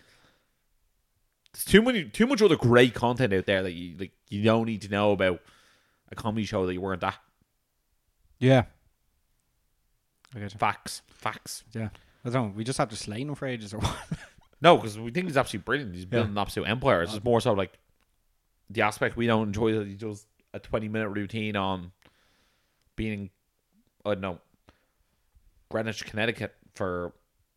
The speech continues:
Speaker 1: doing a comedy show that n-, ninety-nine percent of people who are listening to you right now didn't actually go see.
Speaker 2: Yeah, I know, yeah.
Speaker 1: Like, sometimes I think it's funny. I remember you s-,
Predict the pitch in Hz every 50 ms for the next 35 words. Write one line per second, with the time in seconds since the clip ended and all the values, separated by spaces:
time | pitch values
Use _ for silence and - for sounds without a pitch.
0 | _ _ _ _ - 113 - - 123 110 104 92 107 113 113 120 110 104 117 101
1 | 90 85 90 - - _ _ _ _ _ _ _ _ _ _ _ _ _ _ _
2 | _ - 104 104 107 104 - - 78 - _ 110 123 135 123 127 127 131 131 113
3 | 131 123 117 113 120 123 120 110 117 107 127 120 110 110 - 117 107 107 107 110
4 | 107 104 117 107 - - 113 107 101 98 98 104 104 110 107 101 92 85 - 104
5 | 90 107 98 - - 104 101 92 87 110 107 98 - _ _ _ _ _ _ -
6 | _ _ _ - 107 98 98 98 98 98 98 98 101 101 104 - - - - -
7 | 131 131 - - 208 226 247 247 214 196 208 156 123 - - 185 180 151 120 107
8 | 107 123 143 151 143 127 120 117 110 -